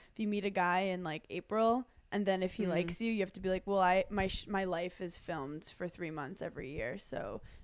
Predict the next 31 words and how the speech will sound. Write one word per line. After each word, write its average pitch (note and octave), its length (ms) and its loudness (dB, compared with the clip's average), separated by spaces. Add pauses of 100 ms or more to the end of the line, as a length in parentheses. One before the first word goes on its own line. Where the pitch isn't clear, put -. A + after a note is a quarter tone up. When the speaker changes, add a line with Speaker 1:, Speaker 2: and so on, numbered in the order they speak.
(120)
Speaker 1:
do - 80 -10
you F3+ 80 -2
wanna E3 200 -2
be E3+ 100 -2
Speaker 2:
Yeah. D3 100 -2
Speaker 1:
on C#3+ 80 -4
national D3+ 480 -6
T - 200 -8
V?" F#2+ 400 -10 (760)
<laughs> - 540 0
Speaker 2:
That's F3+ 680 8 (180)
so F#3 440 6
massive. E3 680 4
I G3 100 10
mean, F#3+ 400 4 (500)
the F#3 180 2
only G#3+ 280 8
way G3 180 8
I F#3 100 8
can F#3+ 160 6
relate E3+ 280 4
to F3 80 4
that E3+ 220 6
is, F3 140 2
like, D#3 340 0 (140)
when E3+ 500 2 (100)
my E3+ 180 6
ex-fiance E3+ 460 0
and D#3+ 100 0
I D3+ 80 2
were, D3+ 260 0